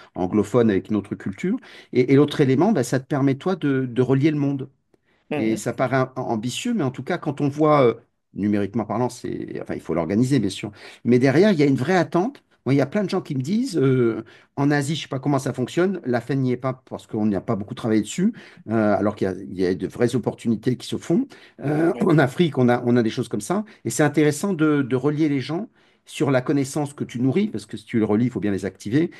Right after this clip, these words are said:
Speaker 1: Et donc, le média que tu portes, euh, c'est un vrai beau projet. Je trouve que ça a une belle résonance, euh, dans les échos que j'en ai, mais en tout cas, des gens qui m'interpellent.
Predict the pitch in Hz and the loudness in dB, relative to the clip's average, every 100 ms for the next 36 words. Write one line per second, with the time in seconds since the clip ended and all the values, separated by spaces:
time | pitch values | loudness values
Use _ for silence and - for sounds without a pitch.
0 | - - 113 127 131 131 139 156 - 135 | -14 0 2 4 6 6 6 2 -2 -6
1 | 170 165 127 123 117 135 123 120 131 190 | -6 -2 -2 -2 -2 -4 -2 -2 -2 -2
2 | 180 - 135 160 - 139 135 131 - 117 | -2 -2 -4 -6 -10 -10 -4 -4 -2 0
3 | 131 156 143 131 123 147 - _ - _ | 2 2 2 2 0 -2 -12 _ -20 _
4 | 104 107 104 101 104 131 120 131 147 147 | -2 2 4 2 4 4 4 2 2 2
5 | 135 131 139 117 - - 117 113 120 - | 2 2 2 0 -4 -6 -4 -4 -6 -4
6 | 104 104 107 131 - 156 | -4 -2 -4 -4 -6 -4